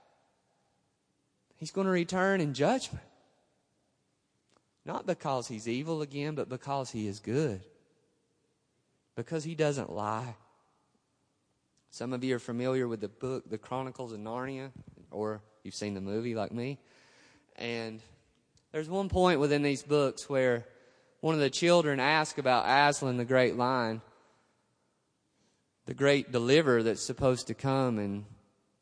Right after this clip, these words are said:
she says, "Is he safe?" And I think it's the beaver in the movie, looks at her and says, "Who said anything about safe?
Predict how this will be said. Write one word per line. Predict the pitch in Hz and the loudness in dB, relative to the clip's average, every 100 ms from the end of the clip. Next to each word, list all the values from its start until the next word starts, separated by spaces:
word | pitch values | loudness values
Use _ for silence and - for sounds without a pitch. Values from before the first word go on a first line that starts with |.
| _ _ _ _ _ _ _ _ | _ _ _ _ _ _ _ _
she | - 135 | -12 -12
says, | - 131 120 | -4 0 0
"Is | 123 - | -2 -6
he | 107 | -8
safe?" | - 117 131 185 - - _ _ _ _ _ _ _ _ _ _ - | -4 0 0 -2 -8 -20 _ _ _ _ _ _ _ _ _ _ -10
And | 104 98 98 90 _ - | -8 -6 -8 -12 _ -20
I | |
think | - 95 | -16 -14
it's | - - | -14 -14
the | 80 | -10
beaver | 90 92 82 90 _ | -10 -10 -10 -14 _
in | 90 | -20
the | 87 | -20
movie, | 90 95 117 _ _ _ _ _ - | -20 -20 -20 _ _ _ _ _ -10
looks | 117 110 | -8 -4
at | 117 117 | -4 -2
her | 147 | -4
and | 110 98 | -6 -8
says, | - 107 104 104 - - _ _ _ _ _ _ _ _ - - _ _ _ _ | -4 0 0 -2 -8 -20 _ _ _ _ _ _ _ _ -20 -20 _ _ _ _
"Who | 110 | -8
said | 147 170 170 | -4 -2 -2
anything | 185 185 180 170 | -2 -2 -4 -4
about | 135 117 - | -2 -2 -4
safe? | - - - 254 - - | -10 -6 -4 -4 -6 -12